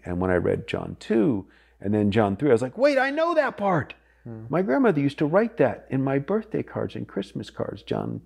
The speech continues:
Speaker 1: three sixteen. And then I realized that what I had been hearing from a few of the friends that I was hanging around with,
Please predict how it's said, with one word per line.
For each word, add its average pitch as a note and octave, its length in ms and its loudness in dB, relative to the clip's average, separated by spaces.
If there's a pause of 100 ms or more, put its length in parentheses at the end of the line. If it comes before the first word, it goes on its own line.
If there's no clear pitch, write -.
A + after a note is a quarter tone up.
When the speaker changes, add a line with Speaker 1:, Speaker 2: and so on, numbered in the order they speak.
(100)
Speaker 1:
three A#1+ 180 -2
sixteen. - 840 -4 (800)
And A#2 160 -2
then C3+ 120 2
I C3 60 2
realized C#3 580 0
that - 120 -2
what A#2+ 140 0
I A#2+ 60 6
had A2 200 0
been A2+ 140 -6
hearing D#3+ 380 0
from - 180 -8
a G#2+ 60 -8
few - 240 -4
of A2 80 0
the A2 40 -4
friends B2 340 0
that A#2 100 6
I - 20 4
was G#2 140 -2
hanging A#2 220 -4
around B2 300 0
with, F#2+ 200 2